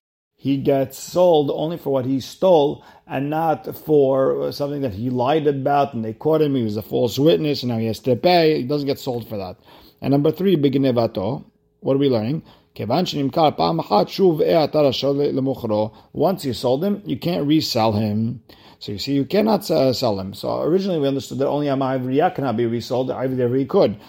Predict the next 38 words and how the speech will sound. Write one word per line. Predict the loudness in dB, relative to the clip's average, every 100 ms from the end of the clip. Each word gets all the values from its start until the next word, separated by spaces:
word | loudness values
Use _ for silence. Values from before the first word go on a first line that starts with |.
| -20 -6
Now | 0 4
we're | 2
saying | 2 -2 -2 -2
that | -2
he | -2
can't | -2 -2
be | 0 0
resold. | 0 0 -2 -4 -14 _ -20 -20
So | -10 -4
Amar | 0 2 4
Rabba, | 4 4 4
Rabba | 2 0
explains, | -2 0 4 4 2 -2 -8 _ _
La | -2 -2
Kashya, | -2 -2 2 0 0 -6 -20 _
Kan | -6 -2 0
B'Gneba | 0 0 0 0
Ahat, | -2 -4 -4 -6 -12 0
Kan | 4 4 4 0 -6
B'Shtei | -8 -6 -4 -4
Gnevot. | -2 -2 -2 -2
Depends | -2 0 0
if | 0 0
it, | 0 0 -2
if | -2 -6
he | -6
stole | -2 0 2
one | 2 0
thing | -4 -4 -6 -2
or | 0
two | 4 4
things. | 2 -2 -4 -8 -16 -20 -14
If | -10
he |
stole | -4 2 2
only | 2 0
one | 0 0 -2
thing | 0 0 0 -2